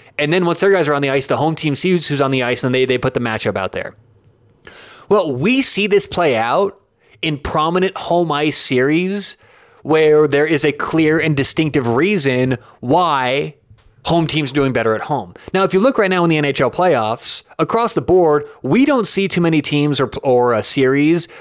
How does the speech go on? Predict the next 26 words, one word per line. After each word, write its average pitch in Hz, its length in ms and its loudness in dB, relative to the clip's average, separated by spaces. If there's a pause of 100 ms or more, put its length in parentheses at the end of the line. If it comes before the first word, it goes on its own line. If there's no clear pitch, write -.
where 160 160 2
it's 151 140 0
so 151 300 2
dominated 123 500 0
at 107 100 -2
home, 110 280 -2
right? 117 340 -2 (240)
The 127 140 0
Avs 147 300 -2
swept, 135 800 0 (220)
the 127 60 -2
Blues 139 420 2
had 135 180 -4
no 135 160 0
problem 143 320 -2
going 139 220 2
and 139 140 0
winning 143 180 0
on 139 120 0
the 139 60 0
road, 131 520 2 (720)
uh, 110 280 0
i-, 139 200 2
in, 131 320 -2
uh, 123 440 0
Minnesota. 127 840 0